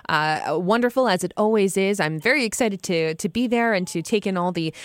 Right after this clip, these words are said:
all the honorees and, and everything, all the inspirational words that they have for the, for the audience. Looking forward to it very much tonight at the London Convention Centre. Heidi, thank you again for your time today, and congratulations on another successful year.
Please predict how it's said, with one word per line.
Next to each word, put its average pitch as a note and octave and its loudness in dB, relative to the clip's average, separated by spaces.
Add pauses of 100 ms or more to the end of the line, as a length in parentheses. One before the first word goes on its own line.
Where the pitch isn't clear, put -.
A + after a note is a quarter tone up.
(160)
all F3 0
the F3+ 0
honorees G#3 2
and, E3 -2
and E3 -2
everything, F3 -2
all D#3+ -2
the D#3+ -4
inspirational F3+ -4
words F3 -2
that E3 -2
they E3 0
have D#3+ -2
for D#3+ -10
the, D3 -6
for E3 -8
the D#3+ -2
audience. F#3+ 0 (240)
Looking G#3 0
forward G3+ -2
to G3+ -2
it E3+ -6
very G#3 0
much F3+ -2
tonight E3+ -4
at E3 -4
the D#3+ -8
London D#3+ -2
Convention D#3+ -4
Centre. D#3+ -4
Heidi, F#3 -2 (140)
thank A3+ 2
you G#3 2
again F3 2
for - -4
your D#3+ -2
time F3 -2
today, E3 0
and D#3 -4
congratulations F#3+ 0
on F3 2
another F3 0
successful E3 -4
year. C#3 -10